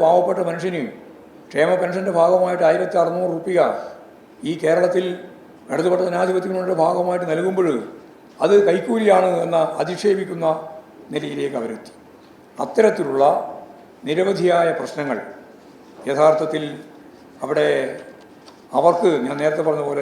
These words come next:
നിരായുധീകരിക്കപ്പെട്ട ഒരു യു ഡി എഫിനെയാണ് നമുക്കവിടെ കാണാൻ കഴിഞ്ഞിട്ടുള്ളത്. അപ്പോൾ രണ്ട്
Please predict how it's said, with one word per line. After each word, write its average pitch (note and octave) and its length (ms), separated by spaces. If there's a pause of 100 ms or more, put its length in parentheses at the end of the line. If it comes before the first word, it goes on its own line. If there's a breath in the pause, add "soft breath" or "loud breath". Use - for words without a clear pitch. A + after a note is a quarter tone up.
നിരായുധീകരിക്കപ്പെട്ട F3 1000 (720)
ഒരു D3 120 (160)
യു C#3+ 180
ഡി F#3 120
എഫിനെയാണ് C#3+ 460
നമുക്കവിടെ B2+ 420 (640)
കാണാൻ C3+ 320
കഴിഞ്ഞിട്ടുള്ളത്. C3+ 540 (840)
അപ്പോൾ D#3 240 (1300)
രണ്ട് G#3+ 240